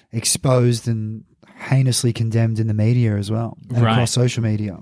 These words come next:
Speaker 2: Right,
Speaker 1: So
Speaker 2: exactly, exactly.
Speaker 1: Yeah,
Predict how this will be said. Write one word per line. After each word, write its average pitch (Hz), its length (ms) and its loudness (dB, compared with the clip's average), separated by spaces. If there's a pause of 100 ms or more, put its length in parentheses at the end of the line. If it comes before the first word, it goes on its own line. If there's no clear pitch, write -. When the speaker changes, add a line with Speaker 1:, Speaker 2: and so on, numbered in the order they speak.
Speaker 2:
Right, 113 360 2
Speaker 1:
So 120 160 -4
Speaker 2:
exactly, 110 680 -2
exactly. 98 540 -6 (120)
Speaker 1:
Yeah, 190 360 0